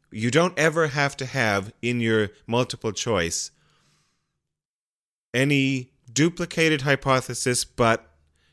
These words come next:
A has ten elements and B has those same ten elements, but two more. Well, you can always forget that. And then you could put how many ever commandments you wanted in,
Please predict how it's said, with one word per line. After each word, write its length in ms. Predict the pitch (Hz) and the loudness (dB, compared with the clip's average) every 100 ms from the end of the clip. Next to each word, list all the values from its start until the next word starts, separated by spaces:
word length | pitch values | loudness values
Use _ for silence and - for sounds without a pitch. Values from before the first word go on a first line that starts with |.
| _ - | _ -2
A 260 | 139 143 | 2 2
has 520 | 131 123 117 113 110 - _ _ | 2 2 2 0 -6 -12 _ _
ten 240 | - 135 127 | -6 -2 0
elements 560 | 120 117 113 113 - - _ _ _ _ | 2 2 0 -2 -6 -8 _ _ _ _
and 200 | 110 107 | -6 -2
B 220 | 123 135 | 2 2
has 260 | 127 127 110 | 2 0 2
those 200 | 117 117 | 2 2
same 220 | 147 147 | 2 0
ten 220 | 139 139 | -2 -2
elements, 360 | 117 113 113 107 | 0 0 0 -4
but 200 | - 95 | -6 -6
two 160 | - 107 | -4 -2
more. 340 | 104 80 52 _ _ _ | -4 -4 -10 _ _ _
Well, 220 | - 113 113 | -4 0 0
you 100 | 110 | 0
can 140 | 120 | -2
always 300 | 131 131 120 | 0 0 0
forget 360 | - 98 95 - | -4 -4 -4 -2
that. 280 | 87 64 _ _ _ _ _ _ _ | -6 -6 _ _ _ _ _ _ _
And 220 | 120 120 | -4 -2
then 180 | 120 117 | -2 0
you 140 | 113 | -2
could 220 | 107 113 - | -4 -8 -4
put 300 | 135 135 - 110 | -2 -2 -4 -6
how 160 | 113 | -4
many 300 | 123 123 123 | -2 0 0
ever 180 | 117 110 | 2 0
commandments 640 | - 110 113 117 107 95 - | -4 -4 -2 -2 -2 -6 -6
you 120 | 90 | -4
wanted 400 | 87 85 85 80 | -4 -6 -8 -8
in, 300 | 80 80 | -8 -10